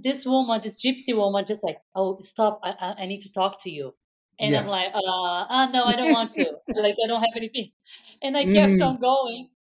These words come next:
Speaker 1: but she's like, "No, no, I have to." She grabbed my hand. She didn't even look at my hand, the palm of my
Speaker 2: Mm-hmm.
Speaker 1: hand. She just goes like,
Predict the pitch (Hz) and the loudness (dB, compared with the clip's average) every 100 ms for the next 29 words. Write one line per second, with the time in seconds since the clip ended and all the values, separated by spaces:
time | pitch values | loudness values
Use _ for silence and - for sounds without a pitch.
0 | - 233 233 226 220 247 254 254 220 196 | -8 -8 -6 -8 -6 -4 -2 0 0 0
1 | 196 254 - 190 143 127 _ _ _ _ | 0 -4 -6 -10 -10 -12 _ _ _ _
2 | - - 277 226 247 247 226 202 285 226 | -14 -8 -6 0 2 2 0 0 0 -2
3 | 160 _ _ 285 349 370 349 196 285 294 | -6 _ _ -4 -2 0 2 2 2 -2
4 | 320 240 185 - 147 127 _ - _ _ | 0 0 -2 -4 -12 -14 _ -20 _ _
5 | - - 196 175 165 170 240 151 - - | -10 0 4 6 4 4 2 -4 -12 -10
6 | 247 269 - 262 254 240 202 | -8 -6 -2 0 0 0 -2